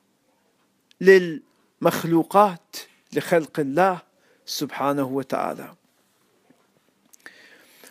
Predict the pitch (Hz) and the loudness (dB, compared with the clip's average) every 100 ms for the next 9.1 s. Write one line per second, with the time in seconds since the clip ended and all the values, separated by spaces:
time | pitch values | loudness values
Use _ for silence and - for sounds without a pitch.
0 | _ - 196 220 208 233 320 349 - 311 | _ 6 6 8 6 6 4 2 0 -2
1 | 285 277 269 247 247 226 208 196 170 - | 0 4 6 6 2 4 4 4 -2 -14
2 | _ _ _ _ _ _ _ _ _ _ | _ _ _ _ _ _ _ _ _ _
3 | 403 _ _ _ _ _ - _ _ _ | _ _ _ _ _ _ -20 _ _ _
4 | 294 269 311 311 220 277 - 220 208 214 | 4 4 2 -2 -2 -2 0 2 2 2
5 | 190 233 277 285 240 202 202 175 - 202 | 4 6 6 4 2 0 -2 -2 4 4
6 | 156 127 - _ _ _ _ 185 226 220 | 4 -4 -12 _ _ _ _ 4 6 4
7 | 196 175 156 - 202 196 220 262 262 262 | 2 2 2 4 4 4 2 2 2 0
8 | 226 220 240 247 233 - 214 202 196 185 | -2 4 4 4 -4 2 2 4 2 0